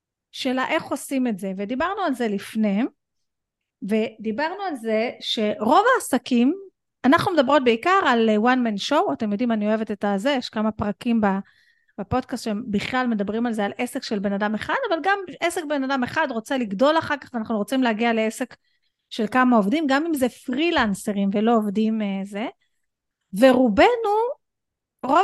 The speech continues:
העסקים שאני פוגשת, ובטח גם את פוגשת, מתנהלות ב-, מלא מלא ניירות. אני, יש לי,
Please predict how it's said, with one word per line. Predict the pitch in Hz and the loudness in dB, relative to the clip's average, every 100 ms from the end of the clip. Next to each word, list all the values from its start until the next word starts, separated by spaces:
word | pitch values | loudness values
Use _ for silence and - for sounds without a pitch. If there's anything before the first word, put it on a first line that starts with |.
| 415 | 4
העסקים | 403 311 339 320 | 2 -4 -2 -2
שאני | - 247 262 | 0 0 0
פוגשת, | 294 285 285 247 | 0 -2 -4 -4
ובטח | 214 247 247 | -4 -4 -4
גם | 226 208 | -2 -2
את | 233 | -4
פוגשת, | 302 311 349 381 381 | -4 -2 -2 -4 -4
מתנהלות | 262 254 226 214 240 349 403 226 | -4 -2 0 0 2 0 -2 -2
ב-, | 262 311 370 370 _ _ _ _ _ _ _ _ _ _ _ _ | 0 2 0 -6 _ _ _ _ _ _ _ _ _ _ _ _
מלא | 220 220 269 | -4 -2 -2
מלא | 302 247 | 0 0
ניירות. | 240 214 208 208 - - | 0 0 0 -2 -4 -4
אני, | 214 262 | -2 0
יש | 262 - | -2 -4
לי, | 277 277 | -6 -6